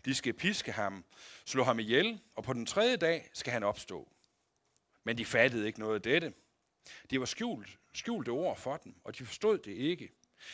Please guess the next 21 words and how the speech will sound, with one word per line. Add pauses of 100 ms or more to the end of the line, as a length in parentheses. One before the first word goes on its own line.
(260)
som
det,
som
blev
sagt. (1400)
Da
Jesus
nærmede
sig
Jericho,
sad
der
en
blind
mand
ved
vejen
og
tiggede. (720)
Han
hørte,